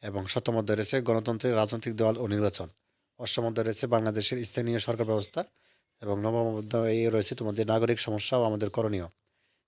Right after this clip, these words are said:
দশম অধ্যায়ে রয়েছে স্বাধীন বাংলাদেশের অভ্যুদয় নাগরিক চেতনা।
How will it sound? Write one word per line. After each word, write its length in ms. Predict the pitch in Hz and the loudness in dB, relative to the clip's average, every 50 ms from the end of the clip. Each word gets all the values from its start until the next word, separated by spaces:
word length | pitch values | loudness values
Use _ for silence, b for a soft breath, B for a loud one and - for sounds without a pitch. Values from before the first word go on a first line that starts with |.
| _ _ - | _ _ -8
দশম 220 | 113 101 - 120 120 | -4 -2 0 0 0
অধ্যায়ে 200 | 117 120 120 117 | 2 0 2 2
রয়েছে 220 | 117 110 104 117 139 123 | 2 0 0 0 -2 0
স্বাধীন 340 | - - 117 110 113 120 120 | 0 0 0 0 0 0 0
বাংলাদেশের 440 | 113 113 113 110 113 110 110 120 127 | 2 2 2 2 0 0 0 0 0
অভ্যুদয় 400 | 120 110 107 110 107 110 110 107 107 | 0 0 -2 -2 -2 0 -2 0 -2
নাগরিক 300 | 107 104 110 107 131 160 - - _ _ _ _ _ _ - | -2 0 2 2 2 2 -2 -6 _ _ _ _ _ _ -6
চেতনা। 300 | - 113 120 110 120 | -4 -2 0 0 -2